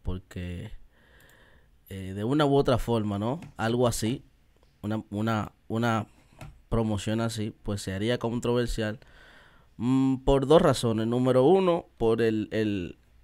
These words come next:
¿verdad? La postura que ellos han tenido en su predicación con respecto a la vestimenta de la mujer. Y número dos, número dos, a que ellos, eh,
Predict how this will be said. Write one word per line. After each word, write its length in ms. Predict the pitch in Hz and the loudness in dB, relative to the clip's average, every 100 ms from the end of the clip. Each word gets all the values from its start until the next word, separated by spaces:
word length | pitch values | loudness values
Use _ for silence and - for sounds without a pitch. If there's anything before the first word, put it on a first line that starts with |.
| - | -6
¿verdad? 360 | 104 131 107 - | -2 0 -2 -2
La 280 | 110 113 113 | -2 -2 0
postura 600 | 117 104 - 165 143 123 | -2 -2 2 4 4 4
que 100 | 123 | 2
ellos 100 | 120 | 0
han 80 | 120 | 0
tenido 320 | 127 123 120 | 0 0 0
en 80 | 110 | -2
su 140 | 113 | -4
predicación 680 | - 104 101 101 - 120 123 | -4 -4 -2 -6 -2 -2 -2
con 140 | 113 104 | -4 -6
respecto 460 | 101 - 104 107 | -4 -4 -4 -2
a 20 | |
la 100 | 104 104 | -2 -2
vestimenta 1040 | 107 - 104 95 110 135 123 107 101 - - _ _ - - _ - _ | -4 -6 -6 -4 -2 -2 -2 -4 -4 -6 -18 _ _ -20 -20 _ -20 _
de 220 | - 107 | -4 0
la 100 | 107 | 0
mujer. 560 | 107 107 127 110 101 - - - - - - _ _ _ _ _ - | 0 0 0 0 -4 -8 -18 -18 -18 -20 -20 _ _ _ _ _ -4
Y 200 | 127 131 | 0 4
número 440 | 151 185 185 156 | 2 4 6 8
dos, 560 | 123 117 127 - - - - - _ _ _ _ _ | 8 6 2 0 -8 -12 -16 -20 _ _ _ _ _
número 440 | 117 117 147 151 131 | -2 0 2 4 4
dos, 280 | 113 113 - | 4 0 -4
a 100 | 110 | -8
que 380 | 107 110 110 123 | -6 -4 -2 -2
ellos, 480 | 120 107 113 - - _ _ _ _ - | -2 -4 -6 -8 -16 _ _ _ _ -8
eh, 420 | 104 98 87 | -6 -4 -8